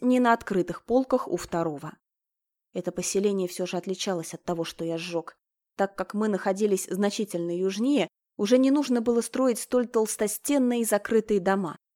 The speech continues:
Широкие окна, заклеенные тонкой бумагой,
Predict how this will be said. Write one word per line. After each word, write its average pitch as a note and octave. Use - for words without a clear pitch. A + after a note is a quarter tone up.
Широкие F3+
окна, G3+
заклеенные B3+
тонкой A#3+
бумагой, A3+